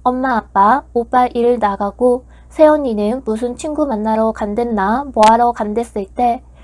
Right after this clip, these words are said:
방에 몰래 침투해서 스킨, 로션, 아이크림을 싹 다 화장실에다 버렸습니다.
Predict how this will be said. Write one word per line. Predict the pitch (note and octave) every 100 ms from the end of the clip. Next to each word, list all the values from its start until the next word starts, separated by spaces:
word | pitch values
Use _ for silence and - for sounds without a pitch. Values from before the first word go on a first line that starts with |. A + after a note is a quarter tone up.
| - -
방에 | A#3+ A3+ C4+
몰래 | A3 G#3 G3+ A#3+
침투해서 | - D4 C#4 C#4 A3+ G3 G3 F#3+ - - - -
스킨, | - D4+ D4+ C#4+
로션, | G#3+ G#3 G3+ B3+ -
아이크림을 | A3+ A#3 B3 A#3+ G#3 G3+ B3+ B3+ - -
싹 | - - D4+ -
다 | G3+ G#3+ C#4
화장실에다 | - D4+ D4 D4 D4+ C4+ C4+ C4
버렸습니다. | B3+ G#3 A3 A#3+ G#3 G3+ F#3+ F#3+